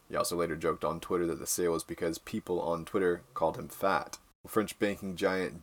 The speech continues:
B N P Paribas has entered the crypto custody space, working with Medico and Fireblocks. It's a significant move due to the size of the coffers at the security services subsidiary within the group.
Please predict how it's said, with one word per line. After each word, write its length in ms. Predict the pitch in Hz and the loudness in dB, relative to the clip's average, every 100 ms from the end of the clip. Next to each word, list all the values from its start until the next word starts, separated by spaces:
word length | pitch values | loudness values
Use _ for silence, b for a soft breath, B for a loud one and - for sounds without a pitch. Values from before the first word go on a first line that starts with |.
| - | -8
B 160 | 95 92 | -2 -2
N 160 | 90 85 | -2 -6
P 180 | 104 95 | -4 -4
Paribas 540 | - 90 92 92 90 | 0 0 0 -2 0
has 160 | 90 87 | -2 -4
entered 260 | 85 90 | -4 -6
the 60 | 85 | -6
crypto 460 | - 95 - 85 85 | -6 -6 -2 0 0
custody 460 | - 98 - 85 | 0 -2 -2 -4
space, 400 | - 92 87 - | -4 -2 0 -2
working 340 | - 87 - 85 | -2 -2 -2 -4
with 180 | 80 | -6
Medico 540 | 101 101 95 - 92 87 | 0 2 2 2 2 2
and 100 | 80 | 2
Fireblocks. 680 | - 95 78 71 82 - - _ - | 2 2 2 0 -2 -8 -12 _ -12
It's 140 | - | -2
a 140 | 80 | -2
significant 480 | 80 85 85 85 80 | 0 -2 -2 -4 -4
move 340 | 87 87 82 - | -2 -2 -2 -4
due 140 | 95 | 0
to 40 | |
the 120 | 85 82 | 0 2
size 320 | - 90 85 | 4 4 2
of 60 | |
the 60 | - | -2
coffers 520 | - 87 87 87 82 | 0 2 2 0 -2
at 280 | 85 85 85 | -2 -2 -2
the 80 | 82 | -4
security 400 | - - 101 87 | -4 2 2 2
services 460 | - 87 87 85 | 0 0 -2 -2
subsidiary 520 | - 85 - 98 87 80 | -2 -2 0 2 2 2
within 280 | 80 92 | 0 -4
the 80 | 80 | -6
group. 380 | 76 90 80 - | -6 -4 -4 -8